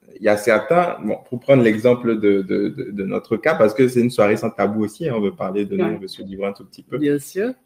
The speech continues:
Speaker 1: Euh, moi, quand j'ai rencontré ma femme, euh, on, on, on,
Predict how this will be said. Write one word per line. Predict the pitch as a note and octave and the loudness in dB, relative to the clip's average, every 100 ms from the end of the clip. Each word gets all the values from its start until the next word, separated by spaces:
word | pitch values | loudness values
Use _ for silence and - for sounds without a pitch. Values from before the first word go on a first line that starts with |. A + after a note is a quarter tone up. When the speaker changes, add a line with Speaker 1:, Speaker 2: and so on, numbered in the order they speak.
| - | -8
Speaker 1:
Euh, | F#2+ F#2+ F#2 F#2 - _ _ _ _ _ - - | -4 -4 -6 -8 -16 _ _ _ _ _ -10 0
moi, | A2+ B2+ | 4 6
quand | B2+ B2+ | 6 4
j'ai | A2+ | 4
rencontré | A2 A2+ F3+ C#3 | 2 -2 -4 -2
ma | A#2+ G2+ | -2 -2
femme, | - C#3+ C#3 G#2+ - - _ | -4 -2 0 -2 -6 -18 _
euh, | G#2 G2 F#2+ - | -2 -2 -2 -2
on, | G#2 G2 G2+ | -4 -4 -6
on, | G2+ - | -6 -6
on, | G2 - G2+ | -10 -8 -12